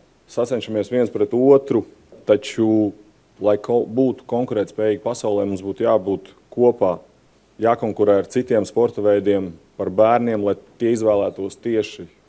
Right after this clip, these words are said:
futbolu kā savu sporta veidu, jācīnās par finansēm,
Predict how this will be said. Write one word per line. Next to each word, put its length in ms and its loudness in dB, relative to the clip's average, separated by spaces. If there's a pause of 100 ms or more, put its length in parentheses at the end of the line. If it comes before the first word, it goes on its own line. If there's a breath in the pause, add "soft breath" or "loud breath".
futbolu 360 0
kā 200 0
savu 240 -2
sporta 360 -4
veidu, 380 0 (540)
jācīnās 600 0
par 120 -4
finansēm, 680 -2